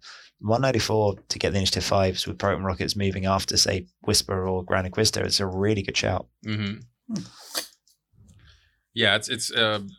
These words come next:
Speaker 2: well, because, especially because the, the Nantex are going so low on the bid, some of the
Speaker 1: Hmm.
Speaker 2: ace lists, I think, aren't caring as much about the bid 'cause it's like,
Speaker 1: Yeah.
Speaker 2: "Well, we're already above you anyway, so we don't really care." So,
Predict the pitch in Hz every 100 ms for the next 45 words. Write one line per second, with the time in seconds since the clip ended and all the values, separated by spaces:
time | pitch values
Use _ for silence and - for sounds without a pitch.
0 | _ 123 117 123 123 110 - 135 127 120
1 | 104 107 98 98 95 92 - - - -
2 | - - 104 104 110 110 98 104 98 95
3 | - 107 95 95 95 92 92 92 90 90
4 | 101 - _ _ - 110 98 101 95 104
5 | 95 101 95 98 92 - - 95 92 -
6 | 95 98 98 101 92 110 110 - 117 113
7 | 110 _ - 101 98 - 98 90 85 90
8 | 120 113 104 101 101 95 98 95 92 87
9 | 98 95 98 98 - 101 110 98 - 92
10 | 92 90 101 95